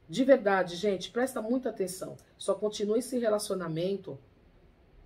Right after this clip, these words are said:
quando a pessoa em questão se separar e realmente estiver livre pra viver esse novo amor com você.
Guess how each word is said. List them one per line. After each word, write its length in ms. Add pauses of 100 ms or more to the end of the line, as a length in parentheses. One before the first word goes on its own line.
(260)
quando 220
a 60
pessoa 500
em 20
questão 420
se 180
separar 960 (220)
e 140
realmente 460
estiver 320
livre 600 (140)
pra 160
viver 320
esse 240
novo 300
amor 220
com 140
você. 380